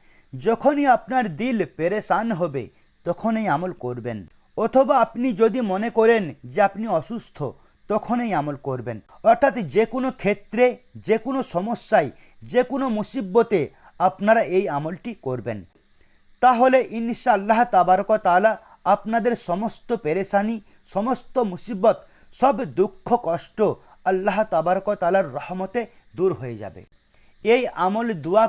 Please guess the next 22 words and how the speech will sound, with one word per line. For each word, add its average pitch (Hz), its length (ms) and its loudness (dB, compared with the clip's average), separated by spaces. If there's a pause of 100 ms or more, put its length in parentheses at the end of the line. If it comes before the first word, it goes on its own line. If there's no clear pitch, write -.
কবুলিয়তের 196 760 -2
জন্য 160 280 -4 (380)
খুবই 262 280 -4
বিখ্যাত। 151 500 -8 (520)
আপনারা 247 500 2
যদি 202 380 0
এই 247 140 0
আমলটি 226 580 0 (140)
আপনার 202 460 0
জীবনের 196 480 -2 (320)
অভ্যাসে 185 520 0
পরিণত 185 440 -8
করেন, 160 360 -4 (720)
তাহলে 262 360 6 (220)
ইনশাআল্লাহ 220 640 0 (140)
তাবারক 190 340 4
ওয়া 220 180 -2
তাআলা 165 280 2 (560)
আপনাদের 233 400 0 (120)
সব 220 140 4 (180)
হাজত 175 340 2 (460)
অবশ্যই 262 600 2